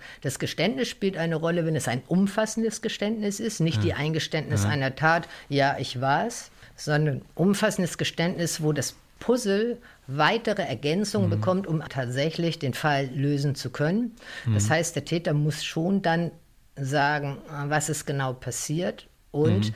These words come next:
Speaker 1: aber in diesem Zusammenhang wichtig, dass er uns zu der Leiche von Hilal führt.
Speaker 2: Und im Jahr zweitausendfünf, also sechs Jahre nach dem Verschwinden, haben Sie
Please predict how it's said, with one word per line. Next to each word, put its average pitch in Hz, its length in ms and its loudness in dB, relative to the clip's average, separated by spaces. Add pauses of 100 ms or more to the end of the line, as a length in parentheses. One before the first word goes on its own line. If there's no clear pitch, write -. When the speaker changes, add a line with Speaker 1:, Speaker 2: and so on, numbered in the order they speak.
(240)
Speaker 1:
aber 160 480 2
in 127 160 -2
diesem 170 340 0 (100)
Zusammenhang 147 760 -4
wichtig, 143 480 -4 (260)
dass 151 200 0
er 165 200 0
uns 135 320 0
zu 147 100 0
der 143 140 0
Leiche 131 640 2
von 156 200 -2
Hilal 143 300 2
führt. - 340 -12 (1000)
Speaker 2:
Und 143 200 6
im 151 140 8
Jahr 139 360 4
zweitausendfünf, 147 1000 2
also 120 400 2
sechs 156 400 0
Jahre 156 340 2
nach 151 200 2
dem 151 140 -2
Verschwinden, 151 640 0
haben 127 140 4
Sie 123 300 2